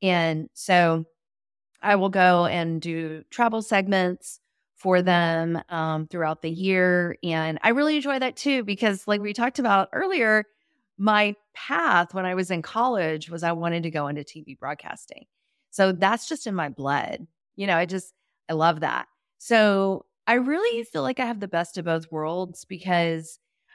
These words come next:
I'm on the media side of things. I'm doing, um, you know,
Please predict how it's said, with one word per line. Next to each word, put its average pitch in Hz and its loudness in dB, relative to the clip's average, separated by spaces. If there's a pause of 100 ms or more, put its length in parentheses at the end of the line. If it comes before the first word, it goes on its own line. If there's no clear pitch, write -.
(240)
I'm 185 0 (200)
on 202 2
the 185 0
media 269 -4
side 277 -4
of 269 -6
things. 233 -4
I'm 175 -2 (100)
doing, 156 -8
um, 147 -6 (120)
you 175 -12
know, 135 -10